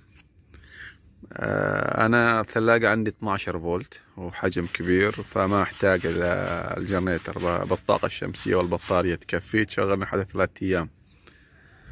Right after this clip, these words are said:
آه، بس معظمنا تقريبا حوالي نقول إحنا تسعين في المية من ال-، عندنا في الخليج نستخدم الجنريتر لل-، لل-، ال-، أو المولد لل-،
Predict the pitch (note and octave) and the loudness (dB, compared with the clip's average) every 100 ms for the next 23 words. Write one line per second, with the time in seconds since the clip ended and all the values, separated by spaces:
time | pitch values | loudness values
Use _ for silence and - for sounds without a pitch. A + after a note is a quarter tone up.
0 | - - - - - _ - - F#2 F#2 | -16 -14 -16 -16 -20 _ -14 -4 0 0
1 | F2+ F2+ F2+ G2 F#2+ G2 B2+ - C3 B2+ | 0 -2 -4 -4 -2 4 4 4 -2 0
2 | C#3 C3 C#3 G#2 G#2 - G2 G#2+ G#2+ A2 | 4 6 6 4 0 -4 -6 -2 0 0
3 | A#2+ - A2+ A#2 A#2+ A#2+ C3+ - - - | -4 0 4 6 4 2 -2 -6 -12 -16
4 | - A2+ - B2+ - A#2+ A2+ A2+ A2 A2+ | -20 -16 -10 -8 -4 -2 -2 0 0 2
5 | A#2 - - - - B2+ - B2 C#3+ B2 | 0 -4 -12 -20 -6 -2 2 4 4 4
6 | A#2 G#2 G2+ G2 F#2+ G2+ G2+ F#2+ F#2 F2+ | 0 0 0 -2 -4 -4 -4 -4 -6 -6
7 | - F2 G2 A2 G2+ F2+ A2 G#2+ A2 A2+ | -6 -4 2 2 2 0 -2 2 4 4
8 | A2 G2+ - - A2 G2+ G2 G2 A2+ A2+ | 2 0 2 2 2 2 4 4 4 2
9 | B2 A2+ G#2+ G2+ G2 F#2+ F#2+ F#2+ G2+ - | 2 2 4 2 0 -2 -2 -4 -8 -12
10 | - _ _ - - - - _ - - | -20 _ _ -20 -20 -20 -20 _ -20 -12
11 | - G#2 G#2 G2+ G2+ G2+ G2+ G2+ G2+ - | -2 4 4 4 2 0 -2 0 0 0
12 | G1+ G1+ G1+ - - - - - - - | -2 -2 -4 -6 -8 -8 -8 -8 -8 -8
13 | - - - G#2 A2 G2+ G2 G2+ G#2 G#2 | -10 -10 2 4 6 4 4 6 6 2
14 | G2 G2 F#2+ | 0 0 0